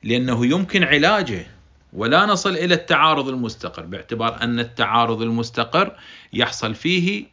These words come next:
تساقط مثلا لبعض الروايات، أما التعارض غير المستقر يقدم،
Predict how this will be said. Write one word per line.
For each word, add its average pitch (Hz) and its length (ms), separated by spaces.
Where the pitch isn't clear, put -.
تساقط 208 560
مثلا 101 460
لبعض 123 420
الروايات، 101 720
أما 113 200
التعارض 110 580
غير 110 240
المستقر 110 640
يقدم، 147 720